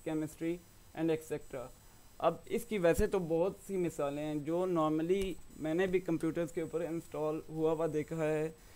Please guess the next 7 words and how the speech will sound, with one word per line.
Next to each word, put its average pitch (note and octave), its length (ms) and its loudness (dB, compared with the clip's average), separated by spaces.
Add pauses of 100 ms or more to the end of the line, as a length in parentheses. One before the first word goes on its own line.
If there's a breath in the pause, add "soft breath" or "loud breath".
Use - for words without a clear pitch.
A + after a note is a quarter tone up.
(280 loud breath)
एजुकेशनल F#3+ 480 2
सॉफ्टवेयर E3 460 2
की D#3+ 140 -2
सबसे F3 320 2
बड़ी D#3 320 2
मिसाल D3 480 0 (1080)
almost E3+ 500 6